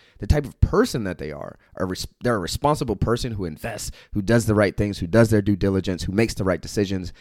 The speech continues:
time and time and time again. They're boring, repetitive decisions, but they do it because it's part of their identity. You're the type of person that you're struggling,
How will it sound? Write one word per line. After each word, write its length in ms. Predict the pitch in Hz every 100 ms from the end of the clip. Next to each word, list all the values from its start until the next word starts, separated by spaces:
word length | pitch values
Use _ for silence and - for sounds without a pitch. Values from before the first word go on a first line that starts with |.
| _
time 320 | - 113 110 101
and 100 | 87
time 260 | 98 95
and 100 | 87
time 180 | - 85
again. 320 | 90 127 85
They're 120 | 90 92
boring, 400 | 82 110 143 110
repetitive 420 | 82 117 101 85
decisions, 480 | 85 165 160 101 85 - - -
but 80 |
they 80 | 82
do 220 | 82 156
it 100 | 90
because 220 | - 92 82
it's 80 |
part 180 | - 87
of 60 | 82
their 120 | 78
identity. 480 | 73 113 90 76 - _ _ _ _ _ -
You're 140 | 117
the 80 | 147
type 220 | 135 104
of 100 | 104
person 380 | - 98 - 90
that 100 | 65
you're 100 | 82
struggling, 600 | - - 131 95 82 82